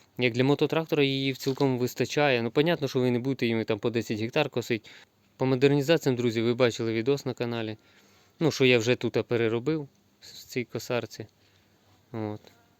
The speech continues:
Ну, ще є такого, якщо подивитися, знаєте, є моменти, які можна ще буде, що подоробляти. Але таке можна зробити, я ж кажу, і буде нормальна коса, коротше, буде нормально косити.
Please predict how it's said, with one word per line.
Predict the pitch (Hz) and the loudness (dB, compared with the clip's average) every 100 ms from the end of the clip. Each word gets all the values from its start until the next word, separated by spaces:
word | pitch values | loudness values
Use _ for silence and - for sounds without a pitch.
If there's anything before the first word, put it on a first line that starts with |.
| _ _ _ _ _ _ _ _ - | _ _ _ _ _ _ _ _ -8
Ну, | |
ще | 147 - | -2 2
є | 185 180 | 2 2
такого, | 156 139 151 | 0 2 4
якщо | 147 - 147 | 4 4 0
подивитися, | 139 135 139 151 131 | 2 2 2 0 0
знаєте, | 117 123 120 117 | 0 0 0 0
є | 131 131 | 4 4
моменти, | 123 127 135 120 | 4 2 0 0
які | 113 123 | -2 -2
можна | 117 117 113 | 0 0 -2
ще | - 123 | 0 0
буде, | 120 113 110 - - - _ _ _ _ - | 0 0 0 -4 -20 -20 _ _ _ _ -18
що | - 120 | -10 -6
подоробляти. | - 117 120 113 117 110 - | -4 0 2 2 2 0 0
Але | 120 139 156 | -2 -2 -4
таке | 143 - 143 | -8 -4 -2
можна | 117 117 123 | 0 0 -2
зробити, | 113 127 127 - | -2 0 0 0
я | 113 | -4
ж | - | -4
кажу, | 117 | -4
і | |
буде | 113 113 117 110 | -2 0 0 0
нормальна | 113 113 113 113 | -2 -2 -2 -4
коса, | - - 104 - | -6 -8 -10 -10
коротше, | - 110 113 | -12 -12 -10
буде | 113 110 | -6 -6
нормально | 107 104 104 | -4 -6 -8
косити. | 107 117 131 139 | -10 -12 -10 -10